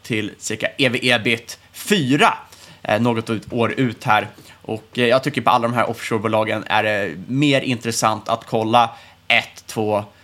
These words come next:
eh, år ut än vad det är att kolla just nu. Odfjell Technology är ändå rätt billigt om man kollar rullande tolv. Eh, det är väl typ E V ebit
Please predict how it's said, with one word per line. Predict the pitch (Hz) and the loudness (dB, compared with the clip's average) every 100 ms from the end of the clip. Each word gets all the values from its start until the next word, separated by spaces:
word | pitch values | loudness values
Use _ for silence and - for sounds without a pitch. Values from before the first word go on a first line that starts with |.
| _ - | _ -6
eh, | 87 98 | -2 0
år | 120 120 - | 2 2 2
ut | 180 165 - | 0 0 -2
än | 120 120 | 0 4
vad | 113 | 4
det | 110 | 2
är | |
att | 110 | 0
kolla | 120 113 | 0 0
just | 113 110 - | 0 -2 0
nu. | 139 139 - | 0 0 -2
Odfjell | - 175 180 | -2 2 2
Technology | 175 143 156 151 139 | 0 0 0 2 -2
är | 135 123 | 0 0
ändå | 120 113 | 2 -2
rätt | 113 - | -4 -8
billigt | 117 110 113 - | -6 -2 -4 -6
om | - 110 | -8 -6
man | 110 | -2
kollar | 113 107 107 | 0 2 2
rullande | 104 - 113 110 110 110 | 0 -4 -4 -2 -2 -4
tolv. | 104 113 110 - - - | -2 -2 -2 -6 -20 -14
Eh, | - 98 95 | -4 -2 -2
det | 107 | -2
är | |
väl | 110 | -2
typ | 95 101 - - - - - - _ _ _ _ _ _ | -4 -8 -10 -20 -20 -20 -20 -20 _ _ _ _ _ _
E | 113 | -8
V | 104 | -4
ebit | 104 - - - | -6 -8 -16 -18